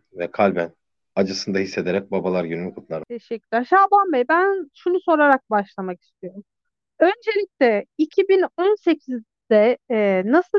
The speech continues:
Speaker 2: bir, e, olay yaşandı? E, o tekrar bir geçmişe gidelim ve
Speaker 1: Evet.
Speaker 2: iki bin on sekizden bu yana, kızınızın ölümünün üstünden bu yana tam beş sene geçti. Beş senelik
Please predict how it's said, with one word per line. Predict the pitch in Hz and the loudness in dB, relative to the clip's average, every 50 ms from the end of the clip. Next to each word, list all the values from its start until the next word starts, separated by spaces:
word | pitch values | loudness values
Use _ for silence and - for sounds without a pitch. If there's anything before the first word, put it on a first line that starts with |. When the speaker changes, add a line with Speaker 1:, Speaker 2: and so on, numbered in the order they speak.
| 381 - | 2 2
Speaker 2:
bir, | 370 359 330 | 0 0 0
e, | 302 _ _ - 277 269 - | -4 _ _ 0 0 0 2
olay | 285 302 330 339 339 349 | 2 4 4 4 4 4
yaşandı? | 330 330 320 - - 349 330 320 320 311 302 302 311 311 320 330 - _ _ _ _ _ - | 2 2 0 2 2 2 4 4 4 2 2 4 4 4 4 2 -2 _ _ _ _ _ -4
E, | 220 220 214 | -2 0 0
o | 202 214 | 0 -2
tekrar | 202 - 311 330 - - 339 320 277 | -2 0 -2 0 2 4 2 2 2
bir | 285 233 | 0 -2
geçmişe | 214 226 233 240 - - 262 - - - 359 | 0 0 0 0 0 -4 -6 -2 0 0 2
gidelim | 349 - 320 - 262 254 226 233 285 339 _ _ _ _ _ _ _ _ - | 2 2 2 4 4 4 2 0 -2 -4 _ _ _ _ _ _ _ _ -2
ve | 240 | 0
Speaker 1:
Evet. | - - | 0 2
Speaker 2:
iki | 302 - - 330 - | 2 4 4 4 6
bin | 349 | 6
on | 359 370 381 | 4 2 2
sekizden | 370 - 349 339 - 294 262 294 285 269 262 262 | 2 0 -2 -2 0 0 2 2 2 4 2 0
bu | 269 277 | 0 -2
yana, | 247 233 220 220 240 247 - - _ _ _ _ - | -2 2 2 4 4 4 2 -2 _ _ _ _ -2
kızınızın | - 285 269 247 294 302 302 311 277 311 302 - _ _ _ _ - | 0 0 2 4 4 4 4 4 4 2 0 0 _ _ _ _ 0
ölümünün | 285 262 285 285 294 302 320 311 349 _ _ - | 2 2 4 4 4 4 2 0 -2 _ _ -4
üstünden | 269 - _ _ - 285 277 269 277 294 302 | -4 -4 _ _ 2 4 4 4 4 4 2
bu | 359 349 | 2 2
yana | 302 294 359 403 - | 2 2 2 2 2
tam | 381 370 381 381 349 | 2 2 2 2 2
beş | 370 392 381 - - _ | 2 2 0 -4 -10 _
sene | - 302 269 247 214 | -4 -2 -2 -2 -4
geçti. | 196 196 196 202 202 _ - - 466 466 - 359 339 339 | -6 -6 -8 -10 -10 _ -4 -4 -4 -4 -6 -8 0 2
Beş | 403 494 494 _ _ - | 2 2 2 _ _ -8
senelik | 339 311 277 262 247 247 _ - 208 233 | -6 -4 -4 -4 -6 -8 _ -12 -12 -12